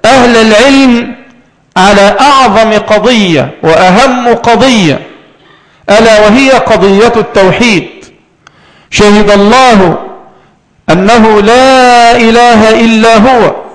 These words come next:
والملائكة أيضًا يشهدون أنه لا إله إلا هو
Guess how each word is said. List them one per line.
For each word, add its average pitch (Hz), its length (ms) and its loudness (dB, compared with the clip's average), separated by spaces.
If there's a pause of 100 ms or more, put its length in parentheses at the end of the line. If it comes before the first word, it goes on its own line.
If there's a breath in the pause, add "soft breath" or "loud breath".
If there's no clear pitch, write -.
(1200 soft breath)
والملائكة 226 920 0
أيضًا 247 260 0
يشهدون 233 680 0
أنه 233 520 0
لا 240 400 2
إله 240 520 2
إلا 233 280 2
هو 226 360 0